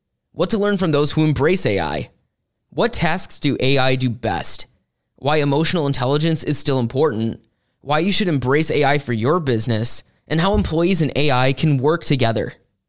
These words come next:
To view this article and to follow along, click the link in the show notes.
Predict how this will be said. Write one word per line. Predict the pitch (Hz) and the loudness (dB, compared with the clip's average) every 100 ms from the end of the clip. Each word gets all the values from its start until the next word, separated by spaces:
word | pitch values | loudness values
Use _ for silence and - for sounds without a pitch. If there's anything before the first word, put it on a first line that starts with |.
| _ _ _ _ - | _ _ _ _ -4
To | 143 | 0
view | 220 | 2
this | 202 175 | 2 2
article | 147 143 151 143 | 2 2 2 2
and | 160 202 | 0 0
to | 165 | 0
follow | 156 147 127 | 0 0 0
along, | 120 117 101 123 - - | 0 0 -2 -6 -14 -8
click | - 196 | -6 -2
the | 202 | 0
link | 180 165 | 0 0
in | 131 | 0
the | |
show | - 117 | 0 0
notes. | 110 90 - - | 0 -2 -6 -8